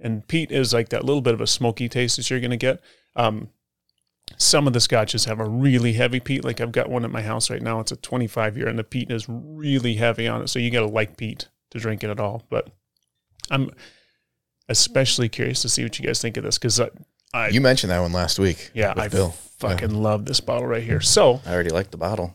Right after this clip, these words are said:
Speaker 3: It's
Speaker 1: yeah. Here, you can
Speaker 3: very,
Speaker 1: take it,
Speaker 3: very
Speaker 1: pass it
Speaker 3: decorative.
Speaker 1: around. Yeah, so it's, it's like, it's, it's Viking, you know. It's, um, it's, they've got a lot of,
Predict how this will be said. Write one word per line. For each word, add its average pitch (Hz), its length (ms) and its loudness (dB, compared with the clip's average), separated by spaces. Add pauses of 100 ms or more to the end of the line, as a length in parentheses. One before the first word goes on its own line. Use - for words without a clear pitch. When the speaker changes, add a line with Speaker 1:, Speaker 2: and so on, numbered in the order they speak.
Speaker 3:
It's 117 80 -14
Speaker 1:
yeah. 113 260 2 (540)
Here, 131 100 -2
you 104 60 -4
can 123 160 -4
Speaker 3:
very, 92 220 0
Speaker 1:
take 90 100 2
it, - 40 -18
Speaker 3:
very 101 180 2
Speaker 1:
pass 117 160 4
it - 80 -2
Speaker 3:
decorative. 110 200 4
Speaker 1:
around. 117 240 2
Yeah, 127 220 6
so 123 220 2
it's, 113 140 -2
it's - 220 2
like, 135 280 4 (500)
it's, - 220 2
it's 131 180 2
Viking, 123 580 2 (140)
you 123 140 2
know. 120 240 6
It's, 120 280 2
um, 110 540 2
it's, - 220 -2 (200)
they've 123 240 0
got 120 180 6
a 120 40 6
lot 120 300 6
of, 117 120 2